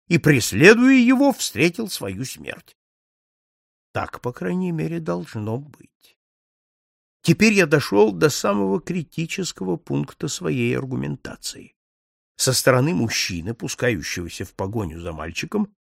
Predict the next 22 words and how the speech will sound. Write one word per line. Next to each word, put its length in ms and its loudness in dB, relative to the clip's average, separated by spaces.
естественнее 1080 2
было 300 0
бы 160 4
просто 460 0
побежать 580 2
за 180 4
ним. 400 2
Он 220 4
бы 120 10
знал, 340 8
что 220 -2
догонит 600 4
его. 420 -14
Но 160 4
немец 500 2
поступает 720 -4
не 120 -6
так. 440 -20
Он 180 6
хватает 560 4
свой 340 4
велосипед. 960 0